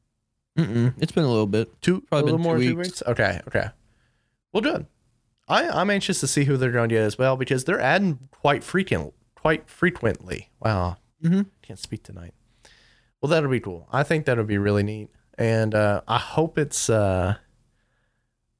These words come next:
Speaker 2: I hope it's somebody I really, like, really, really want. Like, I would love to have Skeptile or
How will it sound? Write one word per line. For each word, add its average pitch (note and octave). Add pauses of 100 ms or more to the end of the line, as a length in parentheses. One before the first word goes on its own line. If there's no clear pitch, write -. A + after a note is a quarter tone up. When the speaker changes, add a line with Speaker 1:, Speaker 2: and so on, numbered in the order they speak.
(540)
Speaker 2:
I A#2+
hope D#3
it's F#3
somebody B2+
I G2
really, G#2 (140)
like, G2 (100)
really, G#2+
really G2+
want. F#2+
Like, G#2+
I C3+
would D3+
love C3
to B2+
have G#2+ (340)
Skeptile E2
or F#2+